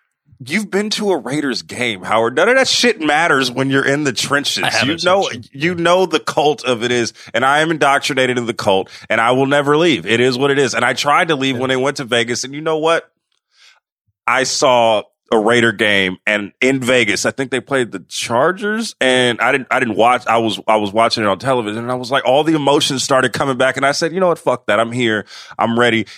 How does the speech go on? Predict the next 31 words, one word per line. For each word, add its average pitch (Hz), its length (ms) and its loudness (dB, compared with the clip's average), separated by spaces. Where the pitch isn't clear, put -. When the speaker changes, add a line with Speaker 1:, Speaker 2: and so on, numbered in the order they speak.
Speaker 1:
And 143 100 -2
you 214 100 -4
know 233 160 2
what 233 180 2
Oakland 190 440 0
people 196 360 -2
like 160 220 2
to 185 120 -2
do 151 300 2
on 175 160 2
their 170 160 2
weekends? 190 500 0
They 185 80 2
like 190 260 2
to 214 120 2
fly 208 320 2
to 220 100 0
Vegas. 190 480 2
It's 156 160 -4
the 196 100 2
most 202 300 2
Oakland 208 400 2
shit 214 220 2
of 202 100 0
all 220 180 4
time. 214 440 2
So, 202 200 2
like, 202 300 2
Speaker 2:
<laughs> - 800 -10
Speaker 1:
it's - 220 0
fine. 247 420 4